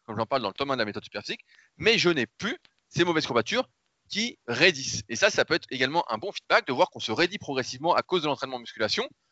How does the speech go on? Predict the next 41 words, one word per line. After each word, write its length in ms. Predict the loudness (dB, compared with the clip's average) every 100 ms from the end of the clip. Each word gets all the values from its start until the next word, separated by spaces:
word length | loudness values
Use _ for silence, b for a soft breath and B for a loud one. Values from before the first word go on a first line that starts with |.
| _ _ _
c'est 240 | -2 0
que 100 | 0
vous 120 | -6
utilisez 280 | -10 -6 -6
trop 220 | -4 0
d'amplitude 420 | 2 0 -2 -8 -2
par 80 | 2
rapport 220 | 4 6
à 20 |
votre 180 | 4 2
longueur 280 | -6 2 2
musculaire 440 | 2 -6 0 2 2
et 40 |
par 120 | 2
rapport 220 | 2 6 6
à 40 |
vos 120 | 8
leviers. 280 | 2 0 -6 _ _ _ _ -8
Et 60 |
ça, 380 | 4 8 10 10
après, 300 | 8 4 2
vous 60 | 0
vous 80 |
rendez 160 | -4 -6
compte 180 | -6 -6
que 240 | -2 0
vous 180 | -2 -4
êtes, 200 | -6 -4
euh, 240 | -2 -2 -6 _ _ _
j'en 100 | -8
parlais 260 | 0 2 2
avec, 280 | 0 -4
euh, 60 | -8
Big 240 | -8 -4
Mac, 320 | 2 2 0 -20 _
s'il 220 | -16 -14 -10
m'écrit, 380 | -10 -10 -12 _ _ _ _ _
euh, 80 | -16 -16
Big 100 | -18 -4
Mac, 220 | -2 -2 -8 _ _ -12 -10
pardon, 240 | -10 -10